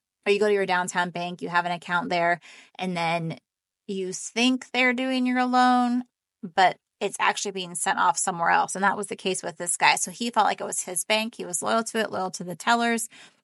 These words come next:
They had a lot of local offices. What he didn't realize is that the loans were not even done in our state. They were done somewhere else at their corporate office.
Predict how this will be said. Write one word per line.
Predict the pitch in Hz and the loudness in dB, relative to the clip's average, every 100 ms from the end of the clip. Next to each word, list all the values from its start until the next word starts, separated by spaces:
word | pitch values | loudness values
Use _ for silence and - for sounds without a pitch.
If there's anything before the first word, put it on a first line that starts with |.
| _ _ | _ _
They | 208 | 0
had | 202 214 | 2 6
a | |
lot | 190 190 | 6 6
of | 185 | 6
local | 185 185 - | 2 0 2
offices. | - 226 220 - 214 208 | 4 4 2 2 2 2
What | 226 190 | -2 -8
he | 175 | -8
didn't | 180 294 294 | -2 -2 0
realize | 208 185 170 180 180 - | 2 4 4 4 0 0
is | 196 180 | -2 2
that | 185 180 170 _ _ _ _ _ _ _ _ _ _ - | 6 6 4 _ _ _ _ _ _ _ _ _ _ 2
the | 202 | 4
loans | 196 202 214 214 | 6 6 4 2
were | 202 | 0
not | 190 190 190 | 4 4 4
even | 202 185 185 | 0 0 2
done | 175 | 2
in | 175 175 | 2 -2
our | 160 156 | -2 -4
state. | - - 208 196 165 - | -6 -4 0 0 0 -4
They | 180 | -2
were | 180 | 0
done | 180 180 175 | 0 0 0
somewhere | 185 175 170 | -2 0 2
else | 180 180 - | 4 4 2
at | |
their | 175 170 | -4 -4
corporate | - 226 226 214 | -4 -2 2 4
office. | 208 208 208 202 | 4 4 0 0